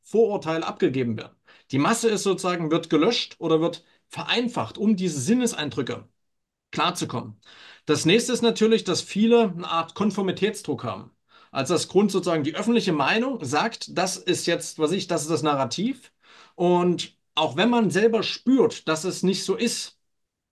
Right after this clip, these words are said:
äh, wird man es akzeptieren, um einfach sozusagen eine Dissonanzlösung zu haben. Also man macht eine Art Wahrnehmungsfilter,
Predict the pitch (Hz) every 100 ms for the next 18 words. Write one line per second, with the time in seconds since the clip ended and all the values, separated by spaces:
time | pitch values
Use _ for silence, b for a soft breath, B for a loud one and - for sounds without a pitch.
0 | _ _ _ _ _ _ _ 170 165 147
1 | 180 226 226 185 180 - 180 - - 196
2 | 240 254 254 214 180 180 190 190 180 185
3 | 175 175 160 156 156 165 147 165 220 -
4 | 147 131 123 117 110 117 127 139 160 -
5 | - 156 151 135 127 120 131 240 240 170
6 | 131 - 156 175 240